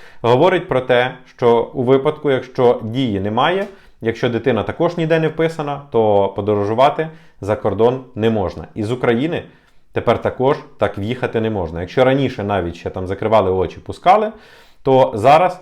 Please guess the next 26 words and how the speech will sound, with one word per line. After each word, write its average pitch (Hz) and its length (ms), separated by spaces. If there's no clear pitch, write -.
бачимо, 123 400
що - 180
цього 160 500
зробити 101 560
неможливо. 120 640
Е, 101 320
прикордонна 160 540
служба 131 320
також, 127 380
е, 101 440
повідомила, 117 580
що - 160
надасть 107 440
більше 117 440
деталей 135 420
з 135 80
цього 139 140
приводу, 147 380
бо 113 100
насправді 117 640
незрозуміло. 131 960
Можливо, 143 320
ця - 180
заява 135 400
стосується 131 560
також 143 360